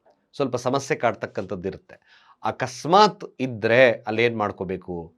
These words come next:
ಸಿಂಪಲ್ ಪರಿಹಾರ ನಾನು ಕೊಡ್ತೇನೆ. ಎದುರು ಬದಲಾಗಿರ್ತಕ್ಕಂಥ ಈ ಒಂದು ಸ್ಥಾನದ ಬಾಗಿಲುಗಳು ಸ್ವಲ್ಪ ಮಟ್ಟಿಗೆ ಸಮಸ್ಯೆಯನ್ನು ತರ್ತಕ್ಕಂಥದ್ದು ಇರ್ತದೆ. ಸ್ನೇಹಿತರೆ, ಸ್ವಾಹ ನಾನು ಪ್ರತಿದಿನ ನಿಮಗೆ ವಿಡಿಯೋದಲ್ಲಿ ತಿಳಿಸ್ತಾ ಇದ್ದೇನೆ.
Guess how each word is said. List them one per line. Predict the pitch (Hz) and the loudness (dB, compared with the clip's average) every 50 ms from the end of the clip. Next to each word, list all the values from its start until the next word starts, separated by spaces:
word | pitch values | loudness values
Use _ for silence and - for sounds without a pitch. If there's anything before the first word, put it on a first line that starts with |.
| _ _ - | _ _ -10
ಸಿಂಪಲ್ | 120 110 117 120 113 | -10 -4 -4 -4 -4
ಪರಿಹಾರ | 104 113 110 107 101 110 117 117 | -2 -4 -4 -2 -4 -4 -4 -2
ನಾನು | 113 110 107 113 | -2 -2 -4 -4
ಕೊಡ್ತೇನೆ. | 113 - 120 120 - 143 143 147 156 - _ _ _ _ _ _ _ _ _ _ _ _ _ _ _ _ _ _ _ _ _ _ - | -4 -4 -4 -2 -2 -2 -2 -2 -6 -10 _ _ _ _ _ _ _ _ _ _ _ _ _ _ _ _ _ _ _ _ _ _ -12
ಎದುರು | - 98 127 151 | -4 2 2 4
ಬದಲಾಗಿರ್ತಕ್ಕಂಥ | 147 139 127 139 139 135 135 123 120 107 - 123 120 - 120 113 104 95 107 98 90 - - - - _ _ _ | 4 4 4 6 6 6 6 6 2 -4 -6 -8 -6 -4 -6 -6 -2 -2 -2 -2 -2 -6 -18 -20 -20 _ _ _
ಈ | 123 151 190 214 | 0 2 4 6
ಒಂದು | 196 180 170 160 | 6 4 4 4
ಸ್ಥಾನದ | 147 - - - 123 117 117 113 | 0 -2 2 4 4 4 4 2
ಬಾಗಿಲುಗಳು | 110 98 104 104 104 101 98 101 123 143 | 2 4 4 4 4 2 -2 -4 -6 -6
ಸ್ವಲ್ಪ | 135 - - 170 208 214 170 190 | -6 -4 -4 -4 -4 -2 -4 -2
ಮಟ್ಟಿಗೆ | 139 127 113 - - 98 101 101 92 | -2 -2 -4 -6 -8 -4 -4 -4 -4
ಸಮಸ್ಯೆಯನ್ನು | 87 - 104 98 98 - - - 98 95 92 | -4 -6 -6 -6 -6 -6 -6 -6 -6 -6 -4
ತರ್ತಕ್ಕಂಥದ್ದು | 90 95 87 - - 90 - - 87 80 85 80 87 | -6 -8 -8 -8 -10 -12 -10 -12 -14 -12 -10 -8 -8
ಇರ್ತದೆ. | 90 87 - - 82 - - _ _ _ _ _ _ _ _ _ _ _ _ _ _ _ | -8 -8 -8 -12 -14 -16 -20 _ _ _ _ _ _ _ _ _ _ _ _ _ _ _
ಸ್ನೇಹಿತರೆ, | - - _ - 165 160 160 165 160 185 170 143 113 98 90 - _ _ _ _ _ _ _ _ _ _ | -20 -4 _ 2 2 4 2 2 4 6 6 6 4 4 -2 -10 _ _ _ _ _ _ _ _ _ _
ಸ್ವಾಹ | - - - 147 151 165 180 180 139 185 190 180 143 123 - _ _ - | -10 -4 6 10 12 12 12 10 12 12 12 12 12 8 0 _ _ -2
ನಾನು | 127 135 135 131 123 120 | 2 2 2 2 0 -2
ಪ್ರತಿದಿನ | 104 123 123 120 156 175 196 208 220 226 233 214 165 156 147 147 143 135 | 0 -2 -2 0 0 0 2 2 2 2 2 2 2 2 2 4 4 4
ನಿಮಗೆ | 123 120 117 113 110 104 110 | 2 0 0 -2 0 0 0
ವಿಡಿಯೋದಲ್ಲಿ | 104 101 107 110 110 107 107 101 101 | 0 0 2 2 2 2 2 0 0
ತಿಳಿಸ್ತಾ | 95 104 101 104 - - - | -2 -2 -4 -4 -4 -4 -10
ಇದ್ದೇನೆ. | 85 71 58 - - - - _ _ | -10 -10 -10 -18 -20 -20 -20 _ _